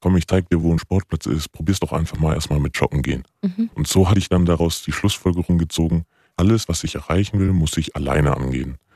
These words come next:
Speaker 2: Mhm.
Speaker 1: und muss da irgendwie alleine mich hochkämpfen und hinkämpfen. Und er verliert das Selbstbewusstsein sich irgendwann.
Speaker 2: Mhm.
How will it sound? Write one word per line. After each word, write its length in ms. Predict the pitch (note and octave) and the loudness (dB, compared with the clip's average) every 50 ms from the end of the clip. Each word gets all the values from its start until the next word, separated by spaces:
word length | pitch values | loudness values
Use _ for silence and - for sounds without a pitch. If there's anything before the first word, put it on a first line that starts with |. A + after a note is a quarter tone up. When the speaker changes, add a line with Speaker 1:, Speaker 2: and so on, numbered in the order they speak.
| _ _ | _ _
Speaker 2:
Mhm. 280 | G3 F3+ D#3+ F3 G3+ G3+ | -2 0 0 0 -2 0
Speaker 1:
und 140 | - D2+ - | 0 2 2
muss 200 | - - - - | 2 2 2 0
da 260 | - D2 D3 D2+ D2 - | 0 0 0 0 -2 -2
irgendwie 400 | - D#2 D#2 D2 C#2 C#2+ D2 D2+ | -2 0 0 0 0 -2 -6 -6
alleine 540 | - D2 D2 D2 D2 C#2+ D2+ D#2+ E2 E2 D#2 | -6 -4 -4 -2 0 2 2 4 4 4 4
mich 240 | D2 C#2+ C#2 - - - | 2 2 0 -4 -2 0
hochkämpfen 760 | - E2+ - - - - - C#2 C2+ C2+ C#2 - - - - | 0 0 0 -2 -8 -8 -6 -6 -6 -8 -10 -8 -6 -6 -6
und 140 | - C#2 C#2+ C#2+ | -4 -4 -6 -2
hinkämpfen. 760 | - D#2 D#2 - - - - D2+ D2 D#2 - - - - - _ _ _ - - - - - - _ _ _ | 0 2 2 2 0 -2 -6 -8 -8 -8 -8 -8 -10 -10 -12 _ _ _ -8 -8 -8 -8 -10 -14 _ _ _
Und 480 | - D#2 D2+ D2 C#2+ D2 D2 - - _ _ _ _ _ _ _ _ | 2 2 4 4 4 2 0 -2 -6 _ _ _ _ _ _ _ _
er 100 | - E2 | -12 -12
verliert 440 | D#2 - - - F2+ F2+ G2+ G#2 G2+ - _ _ _ _ - | -10 -10 -6 -2 2 4 4 4 2 0 _ _ _ _ -10
das 180 | - D#2 D2 - | -6 -4 -2 0
Selbstbewusstsein 680 | F2+ E2 - - - - C2 C2 B1+ - - - C#2 | 0 0 0 -2 -6 -10 -10 -8 -8 -10 -10 -12 -14
sich 180 | - - - - | -14 -16 -14 -14
irgendwann. 420 | - C2+ D2 - - - D#2 D#2+ - | -14 -12 -14 -14 -14 -14 -14 -10 -6
Speaker 2:
Mhm. 160 | G#3+ G3 | -6 -6